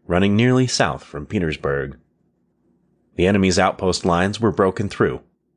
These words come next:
and the country traversed in various directions, and although Deering's Confederate cavalry was encountered, and a slight brush took place,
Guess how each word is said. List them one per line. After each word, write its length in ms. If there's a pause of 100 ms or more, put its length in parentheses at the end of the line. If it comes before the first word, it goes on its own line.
(180)
and 120
the 60
country 340
traversed 520
in 80
various 300
directions, 600 (580)
and 120
although 300
Deering's 460
Confederate 500
cavalry 400
was 180
encountered, 560 (280)
and 120
a 40
slight 320
brush 280
took 200
place, 380